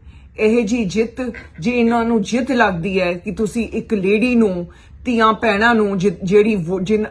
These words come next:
ਜਿਹੜੀ ਵੋਟਾਂ ਪਾਉਣ ਜਾ ਰਹੀਆਂ ਸੀਗੀਆਂ, ਜਿਹੜੀ ਨੋਮੀਨੇਸ਼ਨ ਫਾਈਲ ਕਰਨ ਲਈ ਖੜੀਆਂ ਸੀਗੀਆਂ, ਉਹਨਾਂ ਨਾਲ ਤੁਸੀਂ ਧੱਕੇਸ਼ਾਹੀ ਕਰੋ। ਜੇ ਤੁਹਾਨੂੰ ਲੱਗਦਾ ਹੈ ਤੁਸੀਂ ਮੇਰੇ ਘਰ ਵਾਲੇ ਨੂੰ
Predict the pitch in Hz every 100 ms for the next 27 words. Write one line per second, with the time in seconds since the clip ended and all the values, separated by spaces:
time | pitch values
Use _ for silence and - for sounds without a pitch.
0 | 190 202 208 185 196 - 226 226 214 214
1 | 190 180 180 185 185 180 151 170 170 -
2 | - - 208 214 220 196 196 202 208 -
3 | 240 226 214 190 - - 202 208 202 220
4 | 214 214 214 - 214 190 233 233 226 170
5 | 185 214 - - - - 254 302 294 240
6 | 226 226 233 233 262 - 196 - 190 180
7 | 208 165 147 151 - - - 220 254 262
8 | 262 269 262 196 180 247 233 196 240 214
9 | 226 220 220 220 247 202 185 220 214 202
10 | 185